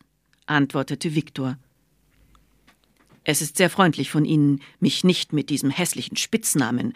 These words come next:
der fast kopflose Nick, anzureden“, erwiderte Sir Nicholas. „Ach ja, mein Schicksal“, klagte er dann. Nun hat mir doch neulich der gute Professor Phileas Flitwick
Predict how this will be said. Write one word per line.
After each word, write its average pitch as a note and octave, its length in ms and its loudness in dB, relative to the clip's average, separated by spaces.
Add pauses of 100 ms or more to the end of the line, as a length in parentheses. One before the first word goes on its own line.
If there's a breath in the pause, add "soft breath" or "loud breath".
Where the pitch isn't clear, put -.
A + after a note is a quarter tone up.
(240 loud breath)
der B2 140 -6
fast - 460 -4
kopflose C#3 500 -6
Nick, F3 380 2
anzureden“, C3+ 640 -6 (520 loud breath)
erwiderte G#3 640 0
Sir F3 300 0
Nicholas. C#3 500 -2 (480)
„Ach E3 380 4
ja, A#2+ 300 -6 (520)
mein D3 380 2
Schicksal“, - 560 -6 (400 soft breath)
klagte D#3 440 -4
er C3 80 -4
dann. C3+ 300 0 (840 loud breath)
Nun F3+ 180 6
hat G#3 160 4
mir G#3+ 140 8
doch F3 180 2
neulich E3 480 4
der C#3 140 -2
gute F3+ 440 0
Professor D#3 520 -4
Phileas D#3+ 500 -2
Flitwick B2 580 -4